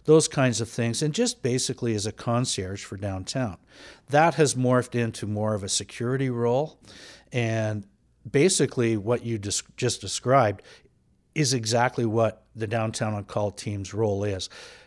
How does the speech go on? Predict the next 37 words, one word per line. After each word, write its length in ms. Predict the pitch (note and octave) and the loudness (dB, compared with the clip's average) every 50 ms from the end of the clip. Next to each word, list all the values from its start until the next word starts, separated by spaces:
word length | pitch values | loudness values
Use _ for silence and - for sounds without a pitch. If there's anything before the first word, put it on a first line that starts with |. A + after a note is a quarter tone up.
| _ - | _ -2
Usually 480 | C3 D#3 G3 G#3+ G3 E3+ D#3 D3+ D3 C#3+ | 4 6 6 6 6 6 4 6 6 6
they're 140 | C3 B2+ | 4 2
the 140 | A#2+ G#2+ G#2+ | 2 2 0
first 340 | - - B2 B2 B2 - - | -2 0 -2 0 0 -2 -2
people 300 | - C3+ C3 - A#2+ G#2+ | -4 -4 -2 -2 -2 0
there 240 | G#2+ A#2 B2+ D#3 D3 | 2 2 2 2 2
because 340 | B2 A#2+ - - A#2+ G#2+ A2 | 0 -4 -2 -2 -2 -2 -2
it 100 | G2 G2 | -6 -4
does 280 | A2+ A2+ A#2 A#2 - | -2 -2 -2 -2 -4
take 400 | - - - A#2+ A#2 A2 - - | -6 -4 -4 -4 -4 -4 -6 -12
the 80 | A2+ G2+ | -16 -16
police 400 | - - G#2+ A2 B2 C3+ - - | -12 -8 -4 -4 -4 -4 -4 -6
a 40 | G#2+ | -6
little 280 | G#2+ A2+ A#2 A2 G#2 | -4 -2 -2 -2 -2
while 420 | G2+ G2+ G2+ G#2+ B2 D#3 E3 - _ - - - _ _ - | -4 -4 -2 -2 -4 -4 -8 -12 _ -20 -20 -20 _ _ -8
to 100 | - A#2+ | -8 -4
get 340 | G2+ G#2+ G#2 A2+ - _ _ _ _ _ - - | -2 0 -2 -2 -2 _ _ _ _ _ -12 -6
to 200 | - A#2+ A2 A2 | -4 -2 -2 -2
and 140 | G#2 G2 | -2 -4
from 400 | - - - G#2 G#2+ A#2+ C3 A#2 | -6 -4 -4 -2 -2 -2 -2 -2
or 160 | B2 A#2 G#2 F#2+ | -2 -4 -4 -2
get 240 | G2+ A2+ A2 - | -4 -4 -4 -4
to 160 | - - A2 A2+ | -6 -4 -4 -4
a 40 | |
call. 400 | A2 - - G2+ A2 D#3 F3 - - - - - - - - - - - | -6 -6 -6 -4 -4 -4 -4 -6 -14 -20 -20 -20 -20 -20 -20 -20 -16 -6
Um, 640 | - B2 A#2+ A2+ A2 G#2+ G#2+ G2+ G2 F#2+ F2+ E2+ - _ _ _ _ _ _ - | -2 0 0 2 0 0 0 -2 -4 -6 -8 -12 -14 _ _ _ _ _ _ -6
so 400 | - - D3 B2+ B2 A#2+ A#2 A2+ | -2 2 6 6 8 8 6 4
they 200 | A2 A#2 C#3 C#3+ | 4 4 4 6
will 140 | D3 D3+ C#3+ | 6 4 4
get 240 | C3 C#3+ C#3 B2 A#2+ | 4 2 0 2 2
there 160 | C3 B2 A#2 | 0 0 -2
first, 400 | - - - B2 A2 F#2+ - - | -2 -4 -4 -2 -2 -2 -4 -6
but 140 | - - - | -8 -4 -2
they're 100 | A#2+ A2+ | -2 0
non-confrontational, 1160 | A2+ A#2 B2+ D3 D#3 - E3 D#3 D#3+ - - C#3+ C3 - C#3 B2+ B2+ - - D#3 D#3+ E3 C3+ | 2 2 2 0 0 0 0 0 0 -2 -4 -8 -4 -2 -2 -2 -2 -2 -4 -4 -4 -4 -4
they're 120 | B2+ A2 G#2 | -4 -4 -2
non-physical, 960 | G#2 A2 G#2 G2 F#2 - - A2+ A2 A2 B2 A#2 - D3 D3 D#3+ E3 - | -2 -2 -2 -4 -6 -6 -4 -4 -4 -2 -4 -4 -2 -2 -2 -2 -2 -6